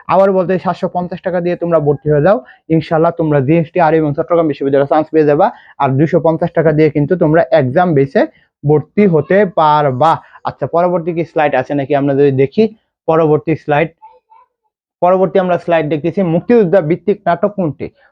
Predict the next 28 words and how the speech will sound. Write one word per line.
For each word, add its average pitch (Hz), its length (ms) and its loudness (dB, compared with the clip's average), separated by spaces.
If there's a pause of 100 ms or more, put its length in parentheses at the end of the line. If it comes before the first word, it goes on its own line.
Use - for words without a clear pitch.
(120)
মুক্তিযোদ্ধা 202 640 2
ভিত্তিক 156 540 -2
নাটক 185 400 -2 (100)
কোনটি? 131 320 -10 (260)
আমরা 165 180 0
দেখি 170 160 0
যে 170 240 2
সেরা 170 360 0
তার, 190 280 0 (360)
না 143 100 -2
চাকা, 196 540 -2 (180)
না 143 140 -2
বাকি 151 340 -2
ইতিহাস, 185 480 -2
না 135 260 -2 (280)
কি, 208 320 2 (320)
আহ, 165 220 0
চাহ 180 440 2
শঙ্কশীল, 151 800 -2
কোনটা 180 340 -6
হবে? 165 360 -2 (100)
আবার 139 260 0
বলতেছি 117 460 -8 (540)
সেরা 160 240 0
তার, 170 380 0 (320)
চাকা, 165 560 0 (320)
বাকি 143 360 -2
ইতিহাস, 165 580 0